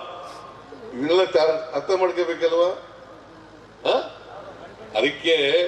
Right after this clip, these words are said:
ಅಂಬೇಡ್ಕರ್ ಅವ್ರು ಏನ್ ಹೇಳ್ತಾರೆ ಅಂದ್ರೆ, ಯಾರಿಗೆ ಇತಿಹಾಸ ಗೊತ್ತಿಲ್ಲ, ಗೊತ್ತಿದೆ, ಅವ್ರು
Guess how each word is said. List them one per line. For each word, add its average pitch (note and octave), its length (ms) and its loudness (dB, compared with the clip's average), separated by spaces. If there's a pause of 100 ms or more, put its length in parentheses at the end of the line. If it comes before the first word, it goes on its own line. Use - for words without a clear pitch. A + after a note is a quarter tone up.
(600)
ಅಂಬೇಡ್ಕರ್ E3 520 2
ಅವ್ರು D#3+ 160 4
ಏನ್ D#3 140 0
ಹೇಳ್ತಾರೆ D#3+ 380 2
ಅಂದ್ರೆ, B2+ 340 0 (680)
ಯಾರಿಗೆ B2 380 2
ಇತಿಹಾಸ D3+ 560 2 (100)
ಗೊತ್ತಿಲ್ಲ, A2 720 2 (200)
ಗೊತ್ತಿದೆ, A2+ 680 0
ಅವ್ರು G2+ 400 2